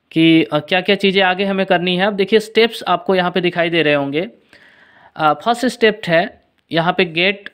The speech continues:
ऑफर, हमें ऑफर यहाँ पे चूज़ करना है।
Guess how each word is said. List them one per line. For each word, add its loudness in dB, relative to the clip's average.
ऑफर, -2
हमें 2
ऑफर 0
यहाँ 0
पे 0
चूज़ 0
करना 2
है। -6